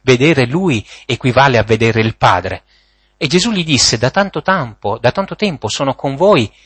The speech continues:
e tu non mi hai conosciuto, Filippo? Chi ha visto me ha visto il Padre. Come mai dici, 'Mostraci il Padre'?" Volete,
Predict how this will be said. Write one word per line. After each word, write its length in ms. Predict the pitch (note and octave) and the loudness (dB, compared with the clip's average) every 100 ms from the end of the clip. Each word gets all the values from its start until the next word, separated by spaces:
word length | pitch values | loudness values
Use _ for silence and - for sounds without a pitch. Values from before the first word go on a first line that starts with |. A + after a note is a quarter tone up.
| _ _ _ _ _ | _ _ _ _ _
e 200 | B2 - | -4 -4
tu 100 | D#3+ | -6
non 180 | A3 G3+ | -4 -4
mi 100 | F#3 | -4
hai 100 | D#3+ | -4
conosciuto, 640 | D3+ D3 C3 - G#3 - | -6 -6 -8 -8 -8 -8
Filippo? 680 | G2+ A2+ G#2 A#2 - A2+ A2 _ _ _ _ _ _ _ _ _ | -8 -6 -4 -4 -6 -14 -14 _ _ _ _ _ _ _ _ _
Chi 120 | - B3 | -2 -2
ha 40 | |
visto 340 | E3+ D#3+ - | -2 -6 -4
me 160 | C3+ G#3+ | -6 -4
ha 60 | A2 | -4
visto 320 | G#2 G#2 - | -4 -8 -8
il 120 | G2+ | -4
Padre. 440 | - A#2+ F#2 F2 - | 0 0 -2 -8 -12
Come 220 | - F4 | -8 -8
mai 200 | B2+ F#2 | -6 -8
dici, 420 | F#2+ G2+ - G#2+ - _ _ | -8 -8 -4 -6 -8 _ _
'Mostraci 720 | - D3+ - C3 - - G#2 - _ | -10 -10 -6 -8 -6 -6 -6 -12 _
il 220 | G#2+ G2+ | -10 -8
Padre'?" 540 | - F2+ E2 F2+ - _ _ _ _ _ _ _ _ _ _ _ _ _ _ _ _ _ _ _ _ | -4 -4 -6 -10 -12 _ _ _ _ _ _ _ _ _ _ _ _ _ _ _ _ _ _ _ _
Volete, 560 | C3+ G#3 - D3 C3 | -2 -2 -2 -6 -6